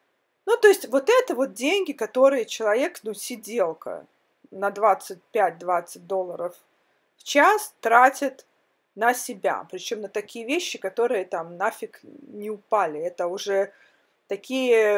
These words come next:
м, процедуры делают, ну, люди, которые могут себе позволить. А когда ты ограничен в средствах, то это, это уже роскошь в её случае.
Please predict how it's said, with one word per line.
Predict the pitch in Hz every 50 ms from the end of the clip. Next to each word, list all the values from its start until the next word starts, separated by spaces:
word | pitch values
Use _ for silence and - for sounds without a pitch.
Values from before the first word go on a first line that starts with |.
| 202 202
м, | 196 196 190 185 180 202 202 -
процедуры | - 214 208 - - 233 190 262 311 339 311 247
делают, | 170 185 220 233 233 220 214 208 208 208 - - _ _ _ _ _ _ _ _ _ _ _
ну, | - 415 453 415
люди, | 392 427 427 392 370 370
которые | 370 - 311 - 320 320 - 339 262
могут | 254 285 277 262 320 -
себе | - - 262 240
позволить. | - - 233 240 - 240 202 226 202 180 156 143 - - - 175
А |
когда | - - 196 196 190 233 254 254
ты | 262 269
ограничен | 233 226 214 220 226 226 233 254 277 262 - - 233 220
в | -
средствах, | - 226 233 - - - - 302 415 453 440 440 - -
то | - 262 254 240
это, | 233 - 285 349 392 - 349 330 302 311 302 254 - _ _ _ _ _ _ _ _ _ _ _ _ _ _ - - - -
это | 302 - - 320
уже | 285 - 320 339
роскошь | 311 320 311 262 214 - - - - 151 - - - -
в | - 185
её | 202 196 190 185
случае. | 185 - - 190 165 170 - - - - - 151 165 -